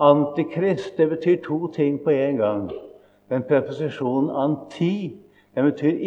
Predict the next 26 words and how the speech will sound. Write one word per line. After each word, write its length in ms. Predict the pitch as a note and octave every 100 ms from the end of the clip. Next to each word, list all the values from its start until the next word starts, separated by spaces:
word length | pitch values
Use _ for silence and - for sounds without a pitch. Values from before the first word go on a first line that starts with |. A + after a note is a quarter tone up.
| F3+
imot 580 | D3+ C3 F#3+ A3+ - F3
i 80 |
fiendtlig 540 | C3+ G3+ E3+ C3 C#3 D3
mening, 420 | E3+ D#3 F3 A#3+ - - - _ _ -
og 160 | - C#3+
samtidig 600 | - F#3+ E3 D#3+ D#3 D#3+
betyr 240 | E3 D#3+ E3+
den 100 | F#3
også 480 | D#3 C3+ - - F#3 G3 - - -
istedenfor. 1000 | C#3+ - - G#3+ A#3+ A#3+ E3 - - G2+ - - - - _ _ - -
Og 220 | F#3+ G3+
begge 400 | G#3+ G#3+ E3 C3+
betydningene 920 | D#3+ A3+ - C#3 B2+ A#2 C#3+ D3+ F3+ F#3
er 20 |
med. 460 | A#2 G2+ F#2 G2 - - _ _ _ _ _ _ _ _ _ _ _ _ _ _ _
En 240 | E3 F3+ G#3 F#3+
som 160 | F#3
er 80 | G3
Jesu 460 | F3+ F3 F3+ - G3+
Kristi 500 | E3+ E3+ E3 - F3
rake 480 | E3+ G3 F#3+ F3+ E3+ D#3
fiende 480 | G#3 G3+ F3 D3+ F#3
og 220 | E3 D#3
motstander, 920 | F#3 E3 - - - C#3 D#3 F3 A3 - - - - _ _ - _
han 240 | D#3 E3
vil 140 | F3+